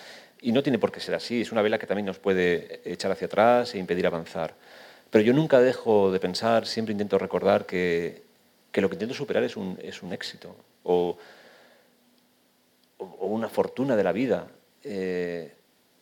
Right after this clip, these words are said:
me, me acuerdo que en esos tres años en los que, bueno, mi editora me ha acompañado siempre y particularmente esos tres años, pues, seguía dándome mucho cariño, eh, en la distancia, sabiendo que yo estaba embarrado. Me decía, "Jesús, no olvides nunca que estás intentando,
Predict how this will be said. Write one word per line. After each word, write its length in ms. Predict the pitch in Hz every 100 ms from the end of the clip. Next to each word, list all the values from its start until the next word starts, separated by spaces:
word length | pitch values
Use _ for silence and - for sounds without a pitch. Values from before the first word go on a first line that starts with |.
| 104 -
me, 200 | 117 110
me 140 | 110
acuerdo 280 | 110 131 147
que 60 | 131
en 60 |
esos 180 | 113 117
tres 160 | 110 101
años 180 | 117 104
en 60 |
los 100 | 90
que, 420 | - 85 85 82 -
bueno, 200 | 101 87 - _ -
mi 240 | 92 90 87
editora 280 | 87 98
me 60 | 98
ha 40 |
acompañado 400 | 95 95 95 92
siempre 280 | 90 120 117
y 40 | 92
particularmente 540 | 90 - 95 98 95
esos 200 | 98 95
tres 160 | 98 92
años, 200 | 107 101
pues, 180 | - -
seguía 480 | - 87 95 98
dándome 340 | 92 92 92 90
mucho 280 | 95 92 82
cariño, 560 | 85 98 127 117 147 -
eh, 340 | 92 95 85 85
en 60 | 87
la 60 |
distancia, 340 | 85 - 107 113
sabiendo 320 | 90 90 95
que 100 | 90
yo 80 | 90
estaba 440 | - 90 90 87
embarrado. 640 | 95 92 90 101 107 107 - - - - - _
Me 60 | 101
decía, 120 | 104
"Jesús, 300 | 98 95 117
no 100 | 107
olvides 320 | 110 117 131 120
nunca 240 | 120 -
que 80 | 104
estás 200 | - 113
intentando, 540 | 117 95 101 120 139